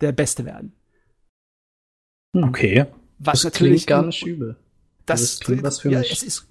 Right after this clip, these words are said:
Speaker 1: es ist gut gemacht. Es setzt ihn fett unter Druck. Die Charaktere sind lustig. Wirklich lustiger Haufen, der sich da zusammenfindet. Und, ähm, es tut sich auch sehr stark auf den technischen Bereich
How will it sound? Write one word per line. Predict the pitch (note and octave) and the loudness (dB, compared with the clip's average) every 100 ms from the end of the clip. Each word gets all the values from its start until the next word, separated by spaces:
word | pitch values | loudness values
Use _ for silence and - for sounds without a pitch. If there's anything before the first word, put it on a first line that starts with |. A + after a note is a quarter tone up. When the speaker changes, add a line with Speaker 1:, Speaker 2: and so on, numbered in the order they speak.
| - | -10
Speaker 1:
es | F3 | -8
ist | E3+ | -6
gut | C#4 - | -6 -4
gemacht. | D4+ G3 - | -2 -2 -4
Es | D#3+ - | -8 -4
setzt | A3 - | -4 -4
ihn | F3+ | -4
fett | D3 - A3+ A#3 | -4 -6 -8 -4
unter | F3+ | -6
Druck. | C#3+ C4+ _ - - | -4 -6 _ -20 -10
Die | D3+ | -10
Charaktere | - F3 - F3+ D#3 | -8 -10 -4 -2 0
sind | D3 B2+ | 0 0
lustig. | C3 G#3 C4 - - - _ _ _ - | 0 0 -2 -4 -6 -10 _ _ _ -4
Wirklich | B3+ - C3 | -4 -4 -4
lustiger | D3+ F#3+ D#3 C3 | -4 -4 -4 -4
Haufen, | D3+ G#3 C#3 | -4 -4 -6
der | C3 | -10
sich | C3+ | -12
da | C3+ | -12
zusammenfindet. | - C3+ C#3+ G3+ A#3+ - - - _ - | -8 -6 -4 -4 -4 -8 -20 -20 _ 4
Und, | G3 G#3 E3 - - - | 6 6 0 -8 -10 0
ähm, | E3+ E3 E3 E3+ D#3+ _ _ - | 2 2 0 -2 -8 _ _ -8
es | F3 - - - - | -6 -6 -6 -8 -10
tut | A3+ A3 | -12 -6
sich | G3 | -4
auch | - | -4
sehr | - G#3+ | -6 -6
stark | - - F3 F3 D#3 | -6 -6 -6 -6 -8
auf | D3 | -6
den | D3+ C#3 | -2 -4
technischen | - F#3+ - D#3 C3+ B2 | -2 -6 -6 -4 -4 -4
Bereich | C3 B2 B2+ - | -6 -6 -8 -10